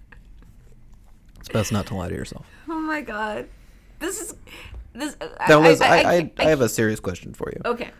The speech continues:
Speaker 1: Because you're our, you're our resident expert on science fiction
Speaker 2: I
Speaker 1: as
Speaker 2: was
Speaker 1: well
Speaker 2: go-
Speaker 1: as bonkers television.
Speaker 2: I was going to say, welcome to my world. Wel-, welcome to, welcome to the land of bonkers T V. We have wonders of delights of canceled shows.
Speaker 1: Right. And,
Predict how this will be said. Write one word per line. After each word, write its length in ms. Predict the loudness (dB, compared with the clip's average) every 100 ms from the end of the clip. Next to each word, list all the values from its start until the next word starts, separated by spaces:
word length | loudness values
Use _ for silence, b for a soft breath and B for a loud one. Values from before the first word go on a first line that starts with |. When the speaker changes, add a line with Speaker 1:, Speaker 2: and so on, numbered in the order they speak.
| -8
Speaker 1:
Because 320 | -2 2 2
you're 160 | 4 6
our, 340 | 8 8 4 2
you're 180 | 0 2
our 140 | 2
resident 360 | 0 -2 -4 -6
expert 440 | -8 -4 -4 -4 -4
on 340 | -4 -2 -4
science 320 | -4 -4 -4
fiction 340 | -4 -2 -2 2
Speaker 2:
I 60 |
Speaker 1:
as 80 | 4
Speaker 2:
was 80 | 6
Speaker 1:
well 100 | 6
Speaker 2:
go- 60 |
Speaker 1:
as 80 | 6
bonkers 460 | 4 2 2 -2 -4
television. 440 | -6 -6 -10 -2 2
Speaker 2:
I 60 |
was 120 | 2
going 160 | 0 -4
to 80 | -2
say, 320 | 0 2 2
welcome 340 | 0 -2 -2
to 120 | -8 -4
my 160 | -4
world. 380 | -2 0 0 0
Wel-, 320 | -6 -6 -6 -6
welcome 360 | -4 -4 -4
to, 220 | -10 -10 -6
welcome 360 | -4 -4 -6
to 180 | -8 -6
the 240 | -4 -6 -4
land 300 | -4 -2 -2
of 80 |
bonkers 500 | 0 0 0 -10 -12
T 160 | -10 -8
V. 160 | -6 -4
We 100 | -4
have 140 | -6
wonders 380 | -4 -4 -2 -6
of 100 | -6
delights 520 | -8 -6 -8 -8 -10
of 240 | -12 -14 -14
canceled 440 | -12 -12 -14 -18
shows. 380 | -16 -16 -16 -16 B B B B 2
Speaker 1:
Right. 260 | 4 4 -2 -2
And, 340 | 2 2 2